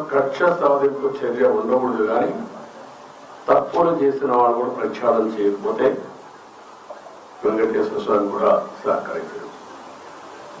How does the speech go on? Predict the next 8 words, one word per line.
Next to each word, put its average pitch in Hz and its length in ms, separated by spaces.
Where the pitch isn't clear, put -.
దేవుడు 120 340
కూడా 117 220
చెప్పింది 101 400
అదే, - 140
మంచి 117 360
వాళ్ళని 123 320
కాపాడుకోవాలి, 113 840
చెడు 135 240